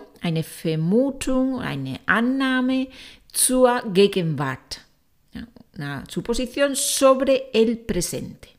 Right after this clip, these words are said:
Wir haben gesehen,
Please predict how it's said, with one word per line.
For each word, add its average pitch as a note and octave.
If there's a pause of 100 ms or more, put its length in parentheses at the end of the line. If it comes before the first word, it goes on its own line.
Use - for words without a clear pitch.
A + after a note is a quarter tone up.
(1300)
Wir D#3+
haben F3
gesehen, B3